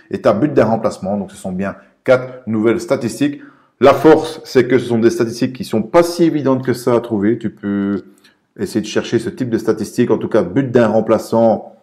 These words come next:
je sais pas où trouver ce type de statistiques. Et je dirais même, euh, penalty et carton, euh, difficile à trouver aussi. Je, là, je vois pas où les trouver, donc c'est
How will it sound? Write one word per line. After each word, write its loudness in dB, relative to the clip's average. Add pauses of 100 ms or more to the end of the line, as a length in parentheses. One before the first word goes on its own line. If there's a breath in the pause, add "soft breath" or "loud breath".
(140)
je -14
sais -4
pas 4
où 10
trouver 2
ce -6
type -8
de 0
statistiques. -4 (400 loud breath)
Et 6
je 0
dirais 2
même, 2
euh, 0 (640)
penalty 2
et -4
carton, 0 (380 loud breath)
euh, 2 (100)
difficile 2
à 4
trouver 2 (480)
aussi. -2
Je, 4
là, 2
je -4
vois 0
pas 2
où 2
les 4
trouver, 0
donc 0
c'est 2